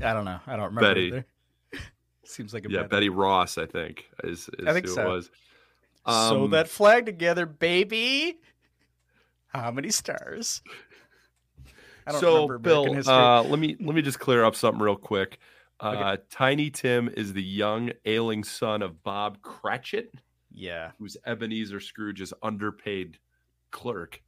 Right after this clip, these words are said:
Speaker 2: How do they know what he's making?
Speaker 1: Yeah.
Speaker 2: He's probably just making minimum wage.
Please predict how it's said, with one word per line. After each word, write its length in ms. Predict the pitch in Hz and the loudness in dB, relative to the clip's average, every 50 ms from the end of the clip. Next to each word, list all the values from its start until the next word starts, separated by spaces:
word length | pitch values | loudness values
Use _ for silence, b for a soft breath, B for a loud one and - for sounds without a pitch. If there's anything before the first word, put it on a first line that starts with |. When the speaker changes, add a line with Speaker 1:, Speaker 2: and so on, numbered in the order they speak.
| _ _ _ - 127 | _ _ _ -10 -6
Speaker 2:
How 140 | - 165 | -4 -4
do 80 | 165 156 | -4 -2
they 180 | 143 156 170 185 | -2 -2 0 0
know 140 | 170 139 | 0 0
what 160 | 104 92 87 78 | 0 -2 -4 -6
he's 160 | 80 76 82 | -8 -12 -12
making? 420 | 80 73 69 - - 71 65 - - _ _ _ _ _ _ _ - 175 | -12 -12 -12 -12 -14 -14 -14 -16 -20 _ _ _ _ _ _ _ -16 -10
Speaker 1:
Yeah. 220 | 220 311 330 330 | -6 -6 -4 -4
Speaker 2:
He's 120 | 240 - 156 | -4 -6 -4
probably 280 | - 120 117 117 117 | -2 -2 0 0 -2
just 200 | 104 110 107 - | -4 -4 -6 -4
making 340 | 117 110 110 110 - 113 110 | -2 -2 -2 -2 -2 -2 0
minimum 320 | 113 123 131 135 139 143 147 | 0 0 0 0 -2 -2 -2
wage. 460 | 180 233 269 226 - - - - - | 0 -2 -2 -2 -4 -8 -12 -20 -20